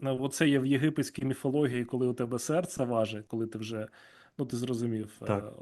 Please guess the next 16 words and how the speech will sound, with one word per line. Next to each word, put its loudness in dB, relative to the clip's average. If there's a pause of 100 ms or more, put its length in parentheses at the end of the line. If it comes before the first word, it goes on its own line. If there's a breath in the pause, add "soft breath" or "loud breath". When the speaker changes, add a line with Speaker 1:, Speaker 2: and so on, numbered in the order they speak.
(200)
Speaker 1:
в -8
останній -4
шлях, 0
там, -12 (100)
в -10
їх -2
місцевий -2
рай 2
чи -6
пекло, 0
то 2
тут 0
якби 2 (300)
це -4
було -2 (220)
трошечки -6